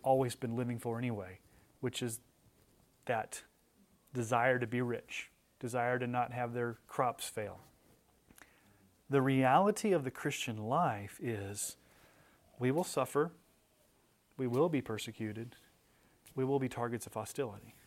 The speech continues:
Now, there's degrees of that, right? We're freely in a room tonight with no fear of the authorities coming in and dragging us off to prison. Now, if we were in the Sudan or North Korea,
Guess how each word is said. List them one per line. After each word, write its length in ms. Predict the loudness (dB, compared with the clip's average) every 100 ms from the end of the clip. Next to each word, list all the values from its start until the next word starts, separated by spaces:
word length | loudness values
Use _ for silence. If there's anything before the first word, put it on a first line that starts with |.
| _ _ 0
Now, 200 | 0 0 -8 -20 -20 -20 -20 _ 2
there's 220 | 6 8
degrees 380 | 8 8 8 8
of 100 | 6
that, 180 | 6 4
right? 320 | 6 6 6 0 -20 _ _ _ _ _ _ _ -20 -20 _ _ _ _ 6
We're 180 | 8 8
freely 520 | 6 6 8 6 4
in 120 | 2
a 60 | 4
room 340 | 4 4 2
tonight 500 | 2 4 6 4 2
with 140 | -4
no 420 | 2 8 8 8 2 2
fear 320 | 4 6 4
of 160 | 2
the 80 | 0
authorities 540 | -2 0 4 6 4 2
coming 360 | 2 2 2
in 100 | 2
and 100 | 2
dragging 360 | 2 2 2 -2
us 120 | 2
off 160 | 0 0
to 60 |
prison. 280 | -4 -4 -4 -14 _ _ _ _ _ _ _ _ _ _ _ _ _ _ 2
Now, 240 | 4 2 -2
if 120 | -2
we 200 | 4 6
were 120 | 6
in 300 | 4 2 0
the 60 | -2
Sudan 580 | -2 -2 0 2 2 0 -4 _ _ _ _ _ _ _ _
or 160 | -4 0
North 280 | 2 0 0
Korea, 540 | -2 4 8 8 8